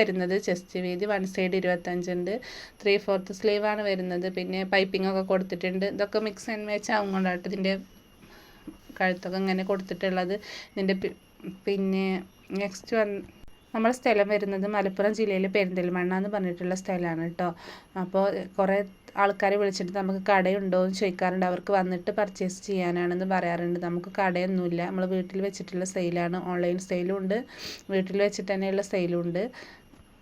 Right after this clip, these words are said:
നെക്സ്റ്റ് വന്നിട്ടുള്ളത് യെല്ലോ ആണ് കേട്ടോ. അതൊക്കെ പ്രിന്റ് മാക്സികളാണ് കേട്ടോ, കാണാൻ നല്ല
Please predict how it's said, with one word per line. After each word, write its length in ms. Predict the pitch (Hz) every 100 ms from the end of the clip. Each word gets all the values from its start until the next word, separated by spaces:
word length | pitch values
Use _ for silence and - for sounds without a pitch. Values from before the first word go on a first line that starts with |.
| - - 220
നെക്സ്റ്റ് 260 | 196 - 254
വന്നിട്ടുള്ളത് 440 | 233 220 214 202 214
യെല്ലോ 280 | 196 175 185 185
ആണ് 100 | 175
കേട്ടോ. 140 | 175 175
അതൊക്കെ 220 | 190 196 214
പ്രിന്റ് 260 | 240 226 226 226
മാക്സികളാണ് 560 | 220 - 220 226 208 190
കേട്ടോ, 180 | 190 190
കാണാൻ 300 | 202 202 208 226 233
നല്ല 260 | 202 190